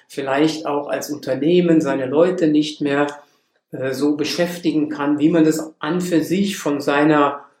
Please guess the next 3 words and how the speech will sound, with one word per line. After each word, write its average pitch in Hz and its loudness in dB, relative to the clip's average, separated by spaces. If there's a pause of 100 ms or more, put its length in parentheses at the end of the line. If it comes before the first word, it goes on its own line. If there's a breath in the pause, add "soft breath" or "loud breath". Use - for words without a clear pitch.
(160 loud breath)
Einstellung 143 0
her 131 0 (140)
möchte. 127 -2